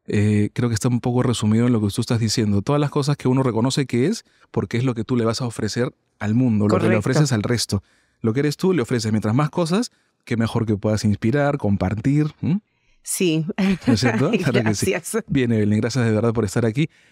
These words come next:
Speaker 1: Empecemos hablando un poquito sobre tu infancia. Cuéntame cómo fue tu infancia, qué, qué recuerdos tienes entrañables de, de tu infancia.
Speaker 2: Bueno, yo, eh, nací en el hogar de la madre.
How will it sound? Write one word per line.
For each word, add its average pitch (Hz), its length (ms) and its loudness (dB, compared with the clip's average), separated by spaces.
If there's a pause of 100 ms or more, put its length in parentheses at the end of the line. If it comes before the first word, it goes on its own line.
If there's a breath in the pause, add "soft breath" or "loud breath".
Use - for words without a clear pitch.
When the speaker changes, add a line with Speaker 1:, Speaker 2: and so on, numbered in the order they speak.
(160 soft breath)
Speaker 1:
Empecemos 170 400 2 (140)
hablando 139 300 0
un 151 60 2
poquito 139 400 0
sobre 120 320 2
tu 107 180 0
infancia. 98 640 0 (260)
Cuéntame 147 440 0
cómo 156 340 0
fue 127 140 -2
tu 117 100 0
infancia, 95 480 0
qué, 127 340 0
qué 123 300 0
recuerdos 113 500 0
tienes 113 260 0
entrañables 107 500 2
de, 104 240 0 (240)
de 104 100 -2
tu 104 80 0
infancia. 92 380 -2
Speaker 2:
Bueno, 143 400 0
yo, 190 420 0 (320)
eh, 151 800 2
nací 190 640 0
en 151 920 0
el 143 120 0
hogar 151 220 0
de 196 80 0
la 170 100 -2
madre. 156 640 -2